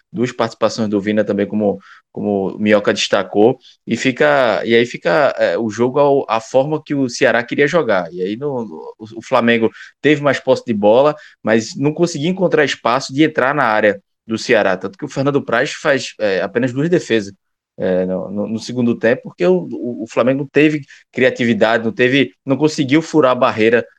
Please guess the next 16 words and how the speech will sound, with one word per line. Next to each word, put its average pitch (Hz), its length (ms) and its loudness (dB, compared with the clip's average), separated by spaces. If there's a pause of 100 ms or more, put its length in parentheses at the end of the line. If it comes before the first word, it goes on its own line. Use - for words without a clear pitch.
(160)
do, 104 320 0
do 107 100 -8
Ceará. 104 500 0 (240)
O 107 380 -8
torcedor, 117 540 -2 (100)
é, 76 540 -2
pelo 127 160 2
outro 139 200 0
lado, 117 240 4
talvez 123 360 2
lá 110 180 2
no, 101 180 -2
no 104 120 -4
Rio 110 160 -2
de 104 80 -10
Janeiro, 110 440 0